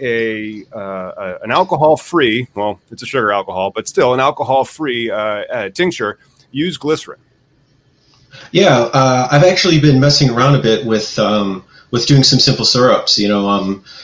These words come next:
Speaker 2: doing, uh, T H C simple syrups, doing kind of the Italian, uh, soda thing is a really great, uh,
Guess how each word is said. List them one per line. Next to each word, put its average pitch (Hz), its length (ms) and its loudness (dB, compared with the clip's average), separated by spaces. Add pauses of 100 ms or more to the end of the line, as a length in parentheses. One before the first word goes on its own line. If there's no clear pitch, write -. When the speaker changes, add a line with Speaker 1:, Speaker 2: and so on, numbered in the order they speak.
(300)
Speaker 2:
doing, 135 320 4
uh, 113 400 2
T 143 220 2
H 135 160 0
C 143 100 2
simple 139 320 2
syrups, 127 440 2
doing 117 220 -2
kind 113 160 -2
of 110 80 -2
the 113 120 0
Italian, 110 680 0
uh, 101 160 2
soda 117 420 2
thing 107 240 0
is 101 160 0
a 104 80 -4
really 113 220 2
great, 107 420 -2
uh, 95 400 -8